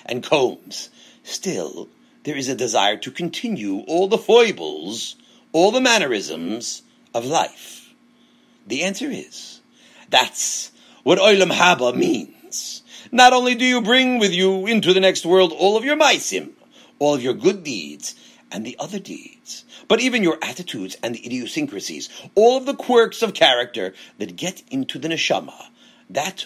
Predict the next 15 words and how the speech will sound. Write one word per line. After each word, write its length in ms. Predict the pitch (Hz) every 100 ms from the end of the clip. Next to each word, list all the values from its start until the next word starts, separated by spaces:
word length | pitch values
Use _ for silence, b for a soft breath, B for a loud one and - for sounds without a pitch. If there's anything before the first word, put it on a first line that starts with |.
| _ -
all 320 | 131 117 123
goes 320 | 110 107 107
along 400 | 139 160 110 101
with 140 | 123
a 60 | 143
man 360 | 127 87 82 95
into 280 | 120 101
the 80 | 110
next 240 | 101 95 110
world. 400 | 123 - _ - _ B B B B
And 120 | 98 113
that's 220 | 175 -
how 280 | - 87 92
it 100 | -
is, 600 | 117 78 71 - - -